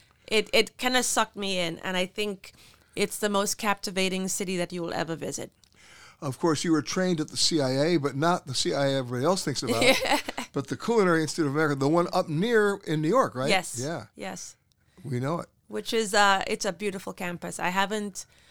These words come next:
Speaker 1: been back since I left, but it's definitely evolved to having a brewery and so many other kitchens. It's truly spectacular.
Speaker 2: Well, since you just mentioned the word evolved, let's talk about the, the evolution of food right now in America.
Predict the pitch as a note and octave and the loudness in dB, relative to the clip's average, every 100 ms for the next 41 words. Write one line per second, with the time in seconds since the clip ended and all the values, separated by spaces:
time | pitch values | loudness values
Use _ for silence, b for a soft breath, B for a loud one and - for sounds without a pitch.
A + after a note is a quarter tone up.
0 | b b F#3 A3 G#3+ G3 F#3+ - F#3 F#3 | b b -6 -4 -2 -2 -2 -4 -6 -6
1 | F#3 F3+ F#3+ - F3 F3 - - - G3 | -4 -2 -4 -4 -4 -4 -4 -8 -6 -4
2 | F#3+ - F#3 F3 F3+ F3 E3+ E3+ D#3+ - | -4 -6 -8 -6 -6 -2 0 0 -4 -8
3 | - F3 E3+ E3 E3 E3 F3+ E3 E3 E3 | -8 -6 -8 -8 -10 -10 -8 -8 -10 -8
4 | C4 D4 C4+ B3+ A#3 A3+ A3 F#3+ F3+ F3+ | -6 -4 -2 0 0 -2 -2 -4 -4 -6
5 | F3 - A#3 G#3 G3 F#3+ F#3 - C#4+ C#4 | -6 -4 -2 -2 -2 -4 -6 -6 -4 -4
6 | B3+ A#3+ A#3 A3 B B B B _ - | -2 -2 -2 -6 B B B B _ -8
7 | - - - - G#3 F3+ - F3+ E3 D#3 | -2 -2 -2 -4 -4 -4 -6 -4 -4 -4
8 | - D#3+ C#3+ B B B - E3 C#3+ - | -8 -10 -14 B B B -4 -2 0 2
9 | A3+ F#3+ E3 - E3 D3 C#3+ C#3 C#3+ C#3 | 0 0 -2 0 0 0 -2 2 2 0
10 | C3 A#2 C3 A#2 G2 A2+ - B B B | -2 0 0 0 -4 -8 -16 B B B
11 | B3 - A3 G#3+ G3 D#3+ D3 D3 C#3 C3 | -10 -2 2 2 2 2 2 2 0 0
12 | C#3 D#3 D3+ C#3+ C#3 D#3 B2 - D3+ C#3 | -2 0 2 2 0 -2 -4 -2 0 2
13 | B2 A#2+ A#2 A2+ A2 A2 G2+ C#3+ | 0 -2 -4 -4 -6 -6 -8 -10